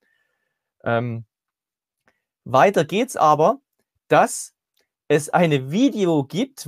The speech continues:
wo die Sure des Apfels, wer kennt dieses Video? Ich hab's leider nicht mehr gefunden. Vielleicht könnt ihr, wenn das einer weiß, wo es genau ist, könnt ihr vielleicht mit reinschreiben,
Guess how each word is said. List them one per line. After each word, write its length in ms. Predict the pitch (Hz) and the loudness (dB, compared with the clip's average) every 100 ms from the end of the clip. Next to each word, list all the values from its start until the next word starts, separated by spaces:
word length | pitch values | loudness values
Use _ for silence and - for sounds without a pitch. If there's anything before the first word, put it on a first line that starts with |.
| 135 | -2
wo 360 | 160 175 175 | 0 2 0
die 320 | 135 139 156 147 | -4 -6 -4 -4
Sure 360 | - 277 262 | 0 2 2
des 180 | 202 160 | 0 2
Apfels, 460 | 214 - 123 95 143 | 2 2 -4 -4 -2
wer 160 | 175 | -2
kennt 200 | 190 196 | -2 -4
dieses 240 | 185 165 170 | -4 -6 -8
Video? 260 | 214 214 | -2 -2
Ich 160 | 160 180 | -2 -6
hab's 160 | - | -8
leider 260 | 160 180 165 | 0 0 0
nicht 140 | 180 | -8
mehr 140 | 175 147 | -6 -6
gefunden. 400 | 143 196 220 185 | -4 -4 -4 -6
Vielleicht 360 | 156 156 170 | -2 -2 -4
könnt 240 | - 180 175 | -8 -8 -2
ihr, 260 | 165 147 135 | 0 0 -4
wenn 200 | 147 160 | -6 -4
das 160 | 147 | -4
einer 220 | 139 147 135 | -2 -2 0
weiß, 220 | 160 151 | -2 -2
wo 60 | |
es 120 | 147 - | -6 -4
genau 240 | 131 135 | -4 -2
ist, 200 | 165 - _ _ _ | -4 -10 _ _ _
könnt 160 | 156 147 | -2 -2
ihr 80 | |
vielleicht 300 | 139 135 143 139 | 0 -2 -2 -6
mit 240 | 131 - | -8 -6
reinschreiben, 760 | 123 151 214 139 139 139 220 | -2 -2 -2 0 0 0 -6